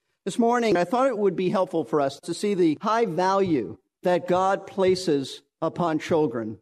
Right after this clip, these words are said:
The Bible is not silent about what God thinks of children, and there is no better way to see God's heart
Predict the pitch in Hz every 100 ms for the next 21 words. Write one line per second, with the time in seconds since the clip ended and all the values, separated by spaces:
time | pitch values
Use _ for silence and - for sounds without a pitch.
0 | - 151 208 202 196 196 185 180 - 185
1 | 180 143 117 - - 160 151 175 170 165
2 | 170 170 170 165 160 139 - 180 160 151
3 | 151 165 185 202 208 233 180 202 226 240
4 | 233 185 214 208 165 156 185 151 185 196
5 | 190 190 202 185 -